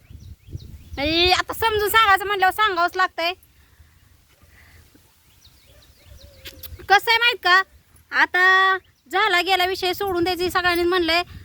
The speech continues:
तर सोडून पण दिलता मी, पण लय जणांनी मला असं विचारल्यामुळं मग मला पण सांगावंच लागलं की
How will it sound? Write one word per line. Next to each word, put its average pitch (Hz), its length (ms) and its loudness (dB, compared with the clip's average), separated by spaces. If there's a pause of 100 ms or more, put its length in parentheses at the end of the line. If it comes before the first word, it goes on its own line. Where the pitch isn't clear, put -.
(140)
तर 285 60 -8
सोडून 392 400 0
पण 392 200 2
दिलता 370 280 0
मी, 339 160 0
पण 339 400 -4 (960)
लय 349 140 2
जणांनी 381 360 2
मला 370 200 2
असं 359 240 0
विचारल्यामुळं 359 600 0
मग 381 120 0
मला 381 220 0 (100)
पण 392 100 0
सांगावंच 381 460 2
लागलं 330 280 -2
की 262 180 -8